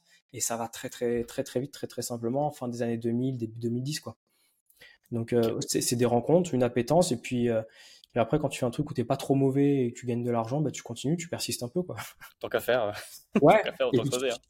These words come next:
Speaker 1: enfin, tu prends du plaisir, tu vois, c'est comme beaucoup de choses. C'est quand, quand t'es pas mauvais, quand t'es bon, tu, tu y prends du plaisir.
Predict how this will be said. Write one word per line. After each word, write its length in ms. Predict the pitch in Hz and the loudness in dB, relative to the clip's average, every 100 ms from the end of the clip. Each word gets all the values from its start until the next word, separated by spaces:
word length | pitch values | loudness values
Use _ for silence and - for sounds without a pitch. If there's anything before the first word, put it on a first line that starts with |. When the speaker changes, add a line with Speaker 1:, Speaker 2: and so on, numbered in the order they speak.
| - | -2
Speaker 1:
enfin, 80 | 139 | -2
tu 120 | - | -2
prends 200 | - 135 | -2 -4
du 120 | 135 | -4
plaisir, 380 | - 139 147 190 | -4 -4 -2 -4
tu 60 | 165 | -4
vois, 80 | |
c'est 120 | 185 - | -6 -4
comme 160 | 135 | -4
beaucoup 200 | 139 147 | -2 -2
de 40 | 160 | -2
choses. 220 | 226 202 | -2 -4
C'est 280 | 131 127 - _ _ _ _ - | -6 -10 -12 _ _ _ _ -6
quand, 160 | 143 | -6
quand 160 | - 147 | 0 0
t'es 180 | 147 139 | 2 2
pas 320 | - - 139 | 0 2 2
mauvais, 300 | 139 135 147 | 4 2 0
quand 120 | 139 | -2
t'es 120 | - | -4
bon, 200 | 139 175 | -2 -2
tu, 120 | 170 - | -4 -8
tu 160 | - | -6
y 20 | |
prends 160 | 139 131 | 0 0
du 120 | 123 | 0
plaisir. 280 | 120 143 | 0 0